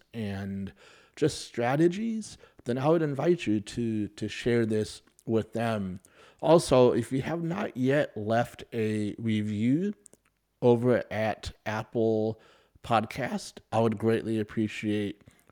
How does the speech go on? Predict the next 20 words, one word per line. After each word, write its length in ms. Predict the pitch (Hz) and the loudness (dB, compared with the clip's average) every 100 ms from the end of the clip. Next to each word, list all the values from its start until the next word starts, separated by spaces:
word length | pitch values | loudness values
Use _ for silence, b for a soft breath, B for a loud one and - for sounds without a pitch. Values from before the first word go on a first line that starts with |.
| b b - | b b -2
you 180 | 110 | 0
just 200 | 117 131 | 0 -2
taking 300 | - 135 135 | 4 4 4
a 80 | 131 | 0
minute 400 | 123 123 135 - | 2 2 0 -2
to, 320 | - 120 107 104 | 0 2 2 -2
to 200 | - 104 | -4 -6
head 260 | 120 117 | 0 2
over 240 | 113 113 117 | 2 2 2
there 280 | 117 120 | 4 4
and 120 | 110 101 | 2 0
just 220 | 104 - | -4 -2
give 180 | 110 104 | 0 0
an 140 | 101 - | -4 -2
honest 520 | 101 107 110 - - | -2 0 -2 -6 -10
review 720 | 107 113 104 110 117 117 113 - B B B _ | -4 -2 0 0 2 2 0 -4 B B B _
of 440 | 117 113 110 110 110 - | 2 4 4 0 -6 -4
this 200 | 120 113 | -4 -4
podcast, 720 | - 107 113 - 120 - - | 0 0 0 -4 -6 -6 -10
because 420 | - - 127 - | -6 0 0 -2